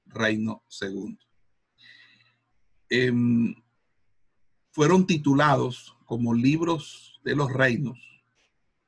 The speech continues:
en la Septuaginta, probablemente en consideración a que en cada uno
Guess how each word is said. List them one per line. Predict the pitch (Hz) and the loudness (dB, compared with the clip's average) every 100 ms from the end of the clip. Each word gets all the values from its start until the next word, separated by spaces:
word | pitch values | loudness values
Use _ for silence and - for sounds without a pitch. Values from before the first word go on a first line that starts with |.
| _ - | _ -12
en | 110 | -6
la | 107 | -6
Septuaginta, | 110 139 139 - 143 139 117 - - - | -4 -4 -4 -4 -2 0 0 -4 -14 -14
probablemente | 113 110 110 131 127 120 113 - - _ _ _ _ _ _ _ | -8 -4 -2 0 2 0 -2 -12 -18 _ _ _ _ _ _ _
en | - 110 | -6 -6
consideración | - 113 - 110 110 107 107 - 117 127 143 147 - | -4 -6 -6 -6 -4 -4 -4 -2 2 2 2 -2 -4
a | 110 | -6
que | - 107 | -6 -8
en | 104 | -6
cada | - 120 135 | -2 0 2
uno | 143 131 117 151 | 4 4 2 -4